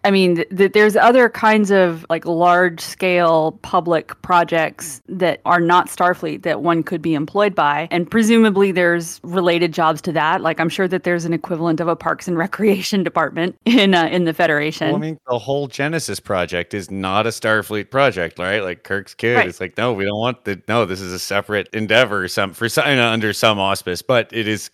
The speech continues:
Speaker 2: yeah, there's clear delineations, at least to some people, about this.
Speaker 1: Well,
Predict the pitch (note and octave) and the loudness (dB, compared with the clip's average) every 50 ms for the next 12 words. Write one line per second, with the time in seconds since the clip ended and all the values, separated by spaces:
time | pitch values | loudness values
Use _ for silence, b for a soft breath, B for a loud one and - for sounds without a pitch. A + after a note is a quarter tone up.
0 | - - A#2 A2+ A2+ F#2+ E2+ F2+ F2 - - - A#2+ A2+ G#2 F#2+ G2 G2 F#2+ F#2+ | -8 -4 -2 0 0 0 -2 -4 -6 -8 -4 -2 -2 0 0 -2 -4 -4 -2 -2
1 | F#2 F#2 F#2 F2+ - G2 F2+ D#2+ F2 F2+ F2+ - - - - - A2 G2 - G2+ | -2 -2 -2 -4 -6 -10 -12 -10 -10 -10 -10 -12 -12 -6 -2 0 0 2 2 2
2 | A2 B2 A2 G2 E2+ E2+ - D#2+ E2 F#2 F#2+ _ - F2+ F#2 D#2 D#2+ D#2 D2+ - | 2 2 0 -4 -6 -8 -8 -8 -10 -10 -12 _ -8 -8 -6 -6 -6 -8 -8 -8
3 | - D2 D#2+ F2+ C4 C4+ C4+ - - _ | -8 -8 -4 -2 -2 -2 -2 -4 -6 _